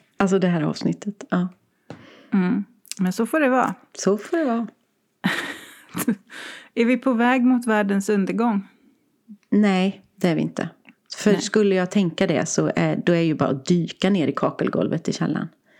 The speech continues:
Speaker 2: Ja.
Speaker 1: Det är vi inte. Vi är på väg till något gott och varmt och härligt och kärleksfullt i li-, i världen.
Speaker 2: Mm. Återigen det här, det man inte vet, och så kan man välja vad man vill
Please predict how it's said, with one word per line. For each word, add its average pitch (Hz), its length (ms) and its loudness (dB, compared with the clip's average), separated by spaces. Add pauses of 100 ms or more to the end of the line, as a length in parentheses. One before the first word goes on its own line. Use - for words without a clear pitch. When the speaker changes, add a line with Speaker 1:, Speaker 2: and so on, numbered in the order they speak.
(160)
Speaker 2:
Ja. 294 160 -4
Speaker 1:
Det 226 100 2
är 196 60 2
vi 180 80 0
inte. 190 460 -2 (520)
Vi 220 200 4
är 240 60 0
på 254 140 -2
väg 180 340 0
till 180 120 2
något - 360 -6
gott - 720 -4
och 175 460 -2
varmt 165 460 0
och 180 60 0
härligt 160 680 -4
och 165 120 -2
kärleksfullt - 920 -6
i 175 100 -2
li-, - 300 -2 (120)
i 160 40 -2
världen. - 340 -4 (800)
Speaker 2:
Mm. 190 160 -4 (1160)
Återigen 175 520 0
det 165 120 -4
här, 185 280 -2
det 165 120 -2
man 165 160 -2
inte 165 220 -6
vet, 175 400 -8
och 180 100 -14
så - 100 -12
kan 170 160 -8
man 165 120 -6
välja 165 340 -6
vad 165 120 -6
man 165 180 -8
vill 175 200 -8